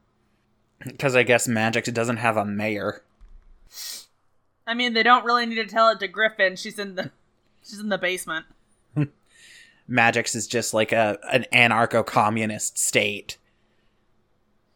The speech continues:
Speaker 1: There is no head of government or anything.
Speaker 2: The Outer Realms will just get this on carrier pigeon, like, four weeks later, not really sure what's going on.
Speaker 1: Yeah.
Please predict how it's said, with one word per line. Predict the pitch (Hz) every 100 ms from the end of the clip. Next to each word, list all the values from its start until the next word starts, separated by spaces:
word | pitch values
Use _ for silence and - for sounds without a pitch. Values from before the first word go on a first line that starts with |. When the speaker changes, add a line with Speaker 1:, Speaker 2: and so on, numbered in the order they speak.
| _ -
Speaker 1:
There | 117
is | 117 117
no | 117
head | 117 120
of | 104 104
government | 107 104 104 101
or | 104
anything. | 104 113 117 104 113 113 _ _ - 220 _ _ _ _ _ _ _ _ _ _ _ 220
Speaker 2:
The | 285 277 -
Outer | 254 269 285 269
Realms | 226 233 240 247 226
will | 226
just | 233 -
get | 247
this | 240
on | 220 208
carrier | - - 202 196 208 202
pigeon, | 226 214 226 220
like, | 185 180
four | - 190 196
weeks | 190 196 -
later, | 190 190 202 185
not | 190 196 196 202
really | 214 202
sure | 190 202 202
what's | 202 202
going | 208 185 180
on. | 175 180 208 220 _ -
Speaker 1:
Yeah. | 120 117 110 110